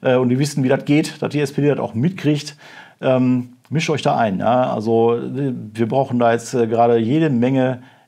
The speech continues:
öffentlichen Druck, Gegendruck. Weil die S P D ja merkt, sie kriegt Druck von der Ärztekammer und von irgendwelchen Polizeigewerkschaften und so weiter. Das ist ja das, was die verunsichert.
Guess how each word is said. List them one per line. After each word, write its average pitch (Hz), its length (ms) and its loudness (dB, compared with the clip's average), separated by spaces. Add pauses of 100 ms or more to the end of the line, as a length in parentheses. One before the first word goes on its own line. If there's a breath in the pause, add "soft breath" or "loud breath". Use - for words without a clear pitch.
öffentlichen 143 720 -4
Druck, 117 640 -2
Gegendruck. 120 800 0 (380 loud breath)
Weil 123 120 2
die 139 60 2
S 151 120 0
P 143 80 -2
D 143 140 4
ja 151 180 6
merkt, 139 320 2
sie 131 80 -6
kriegt - 320 -6
Druck 156 180 0
von 131 140 0
der 123 80 2
Ärztekammer 160 640 0
und 131 180 -2
von 135 100 2
irgendwelchen 135 460 0
Polizeigewerkschaften 147 960 0
und 143 80 0
so 131 120 -2
weiter. 147 280 2
Das 123 140 0
ist 170 100 -8
ja 123 80 2
das, 131 180 2
was - 120 -2
die 143 100 -4
verunsichert. 139 680 -2